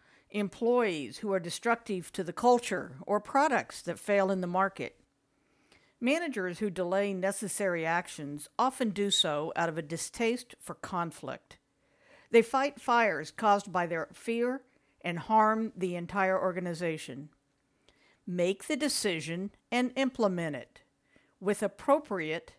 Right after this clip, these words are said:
empathy and communication.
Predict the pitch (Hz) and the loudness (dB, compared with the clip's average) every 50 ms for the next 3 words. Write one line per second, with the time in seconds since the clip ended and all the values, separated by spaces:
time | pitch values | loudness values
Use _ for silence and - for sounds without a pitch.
0 | _ _ _ _ - 214 214 - 233 208 - - 220 208 196 - _ - 220 233 | _ _ _ _ -4 -2 -2 0 -2 -2 -2 -4 -6 -6 -6 -8 _ -2 -2 0
1 | 226 190 208 262 247 202 190 190 196 214 _ _ _ _ _ _ _ - - 220 | 0 0 0 0 0 0 -2 -4 -8 -12 _ _ _ _ _ _ _ -6 -4 -2
2 | 202 202 202 202 196 196 - - 220 202 202 - - 170 - - | 0 2 2 2 0 0 2 2 2 2 2 0 -4 -8 -10 -12